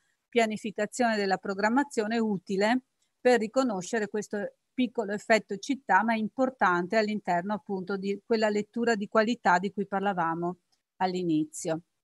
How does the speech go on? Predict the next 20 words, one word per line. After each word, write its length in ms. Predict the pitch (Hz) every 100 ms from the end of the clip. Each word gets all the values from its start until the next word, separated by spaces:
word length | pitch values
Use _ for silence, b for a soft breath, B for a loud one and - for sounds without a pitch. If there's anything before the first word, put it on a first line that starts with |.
| _ _ _ _ _ _ _
Ovviamente, 960 | 262 254 262 254 269 269 - 214 180 -
eh, 480 | 190 190 180 175 180
non 180 | 202
potevamo 680 | 196 208 214 202 233 233 220
in 120 | 190
questo 400 | 180 208 - 208
te-, 300 | - 214 226 214
in 140 | 220
questo 560 | 226 208 214 196 185 180
contesto 800 | 208 202 226 233 233 - 190 180 170 -
che 140 | - 202
analizza 520 | 196 185 226 202 196
la 100 | 180
qualità 420 | 196 190 196 214
dell'abitare 800 | 208 190 185 196 214 208 196 180
non 300 | 180 208 214
citare 520 | - - - 190 185
la 240 | 175 175 175
città 360 | - 175 - 202
storica. 800 | - 233 208 196 196 - 247